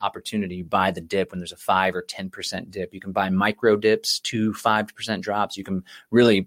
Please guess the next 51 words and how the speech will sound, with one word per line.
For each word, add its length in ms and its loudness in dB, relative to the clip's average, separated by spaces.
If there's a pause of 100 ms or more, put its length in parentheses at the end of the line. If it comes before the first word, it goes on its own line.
stack 420 0
up 160 2
on 240 0
macro 400 0
dips, 280 -4
like 120 -6
a 60 -18
twenty 280 -4
percent 320 -8
drop, 240 -6
which 140 -20
we 80 -12
just 220 -8
experienced. 680 -4
But 180 0 (260)
it's 100 -16
good 160 4
to 40 0
see 200 2
that 140 2
the 60 -6
price 240 2
of 80 -10
Bitcoin 320 -6
is 180 -10 (540)
already, 540 2 (480)
uh, 260 -2
recovering. 800 0 (400)
"I've 220 0
already 480 6
reached 280 2
retirement. 560 0
How 140 0
to 80 0
protect 400 -4
my 320 -2 (160)
money 300 -2
value 420 -2
in 80 -4
the 100 -4
limited 240 2
amount 200 0
of 60 -8
time 220 0
I 80 0
have 240 -2
left 300 0
is 140 -14
breaking 400 2
my 160 2
brain." 440 0